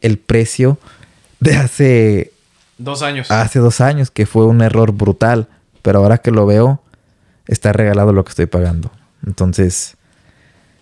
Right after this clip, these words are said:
Speaker 1: este, yo los invito a que, pues, a que vengan aquí,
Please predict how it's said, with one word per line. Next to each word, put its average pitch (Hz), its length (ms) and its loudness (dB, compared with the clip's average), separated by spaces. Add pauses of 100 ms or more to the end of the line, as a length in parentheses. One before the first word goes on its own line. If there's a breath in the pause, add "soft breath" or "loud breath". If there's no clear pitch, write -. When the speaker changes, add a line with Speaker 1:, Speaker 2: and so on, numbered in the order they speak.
Speaker 1:
este, 104 580 0
yo 104 100 2
los 123 180 0
invito 120 280 2
a 135 60 -4
que, 113 200 0
pues, - 120 -6
a 120 80 0
que 120 80 -2
vengan 175 280 -2
aquí, 185 600 -2